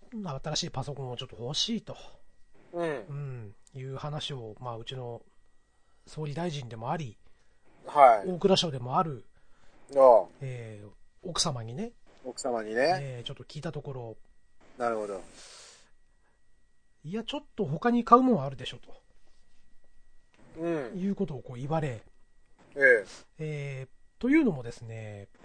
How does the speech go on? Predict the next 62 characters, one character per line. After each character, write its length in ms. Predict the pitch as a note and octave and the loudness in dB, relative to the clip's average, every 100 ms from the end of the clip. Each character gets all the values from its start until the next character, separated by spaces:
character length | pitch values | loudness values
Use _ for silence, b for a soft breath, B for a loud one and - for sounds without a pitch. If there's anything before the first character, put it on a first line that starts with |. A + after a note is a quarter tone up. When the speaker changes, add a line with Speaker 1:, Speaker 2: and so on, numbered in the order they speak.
| - | -18
Speaker 1:
う 40 | E3 | -14
ん。 100 | C#3+ A2 C3 | -14 -14 -16
Speaker 2:
え 520 | A2+ G#2+ G#2 G2+ G2+ | -14 -12 -14 -14 -16
ー 0 | |
っ 40 | - - _ | -18 -20 _
と 80 | G#2+ | -14
ね、 240 | G#2+ G2+ - - _ - A3+ | -14 -14 -18 -20 _ -20 -12
つ 140 | - | 4
い 60 | D4 | 6
先 200 | - G#3 | 10 8
日 200 | F#3+ F3+ | 8 0
で 80 | F3+ | -6
す 100 | - | -6
よ。 140 | B2 - - - - - - - - | -10 -12 -18 -20 -20 -20 -20 -20 -8
Speaker 1:
う 40 | |
ん。 40 | E3+ | -4
Speaker 2:
え 400 | D#3 C#3 C#3 C3 | -4 -4 -6 -8
ー、 20 | |
ま 80 | C3 | -8
あ、 20 | |
十 160 | B2+ D#3+ | -6 -4
月 420 | E3+ D#3+ D#3+ D#3 | -4 -6 -6 -8
後 160 | - F#3 | -4 -2
半、 300 | F#3 F3 F3 | -2 -4 -4
中 180 | - F#3 | -2 2
旬 160 | G3 A3 | 2 4
か。 260 | A#3 - - - - | 4 2 -4 -20 -12
中 200 | F#3+ G3 | -8 -4
旬 200 | A3 A3+ | -2 0
に、 140 | A3+ | 2
Speaker 1:
う 40 | A3 | 0
ん。 80 | G#3+ - - | -2 -10 -18
Speaker 2:
う 60 | G3 | -10
ち 100 | B3 | -2
の 80 | B3 | 0
ね、 120 | B3 | 2
上 200 | G#3 C4+ | 2 0
の 100 | C#4 | -2
子 240 | C4 B3 - - - - - - - - - | -4 -6 -8 -18 -20 -20 -20 -18 -18 -18 -12
Speaker 1:
う 380 | D#3 B2 F2+ G3+ | -10 -10 -10 -2
ん。 20 | |
Speaker 2:
が、 280 | G#3+ F#3+ A#2+ - | 0 0 -2 -10
え 280 | D3 C3+ C3 | -10 -8 -8
ー、 40 | |
十 180 | B2 G#3+ | -2 0
六 180 | C4+ - | 0 0
歳 140 | - | -4
の 100 | B2+ | -4
誕 200 | A2+ D3 D3 | -6 -6 -6
生 120 | D3 | -6
日 60 | A2 | -10
を 60 | |
迎 200 | A2 A#2+ | -12 -10
え 40 | A#2+ | -10
ま 120 | A2+ | -10
し 60 | - | -10
て 80 | G#2 | -10
ね。 240 | B2 F#3 - - - - - - | -12 -12 -18 -20 -20 -20 -20 4
Speaker 1:
わ 760 | D#3 F3 F3 F3 E3+ C#3+ A#2+ - - | 12 12 12 12 12 12 12 10 -4
あ。 40 | C#3 | -10
Speaker 2:
は 200 | C3 A2+ | -8 -8
い。 120 | G2+ | -12